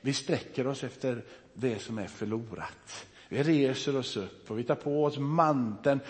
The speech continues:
utav nåd och barmhärtighet och vi går ut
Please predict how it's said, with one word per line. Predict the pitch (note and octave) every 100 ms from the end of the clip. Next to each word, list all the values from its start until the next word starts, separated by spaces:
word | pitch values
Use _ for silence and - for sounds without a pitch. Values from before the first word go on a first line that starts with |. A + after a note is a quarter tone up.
| -
utav | C#3 C3+ C3 C3
nåd | C3 C3 C3
och | A#2+
barmhärtighet | A#2+ A#2 A2 - A2 G#2+ A2+ - - -
och | - A2+
vi | A#2
går | A#2+ A#2
ut | G2+ G2 - -